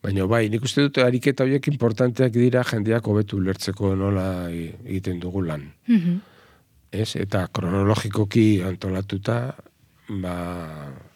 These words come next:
Speaker 1: ez? Eta, bueno, paisek gehiago dauka kontatzeko, ba, erredakzio kontinua daukalako, ez? E, gauera, gaua iristen denean,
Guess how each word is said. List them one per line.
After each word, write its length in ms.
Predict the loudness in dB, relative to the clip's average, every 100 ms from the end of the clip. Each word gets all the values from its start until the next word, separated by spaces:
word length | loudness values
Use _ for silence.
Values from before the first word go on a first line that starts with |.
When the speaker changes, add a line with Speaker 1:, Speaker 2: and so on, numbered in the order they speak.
| _ -16
Speaker 1:
ez? 300 | -12 -12 -14 _ -12
Eta, 120 | -6
bueno, 240 | -6 -6 -6
paisek 400 | -6 -4 -4 0
gehiago 280 | 0 2 0
dauka 240 | -2 -4
kontatzeko, 640 | -4 -6 -8 -8 -2 0 0
ba, 280 | -2 -4 -6
erredakzio 580 | -6 -4 -4 -4 0 0
kontinua 580 | 0 0 0 0 -2 -4
daukalako, 680 | -6 -6 -6 -4 -2 0 0
ez? 240 | -2 -6 -6
E, 400 | -6 -4 -6 -10 -20 -20 -12
gauera, 760 | -4 0 2 2 2 2 0 -2 -2
gaua 300 | 0 2 2
iristen 500 | 0 -4 -4 -4 -2
denean, 600 | -2 -2 -2 -2 -4